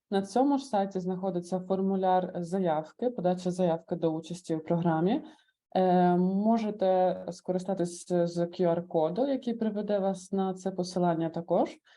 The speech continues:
Другий важливий момент — це те, що ми чекаємо на заявки до двадцять першого квітня,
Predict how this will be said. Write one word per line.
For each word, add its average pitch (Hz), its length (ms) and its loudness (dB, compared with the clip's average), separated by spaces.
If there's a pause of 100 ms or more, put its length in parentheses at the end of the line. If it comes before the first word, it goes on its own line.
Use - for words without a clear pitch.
(440)
Другий 240 320 2
важливий 214 380 0
момент — 196 500 2 (120)
це 202 160 -6
те, 196 220 2
що 190 320 -2
ми 233 180 0 (260)
чекаємо 202 480 0
на 196 120 0
заявки 196 500 -2
до 226 440 2 (320)
двадцять 214 320 -2
першого 233 440 2
квітня, 202 720 0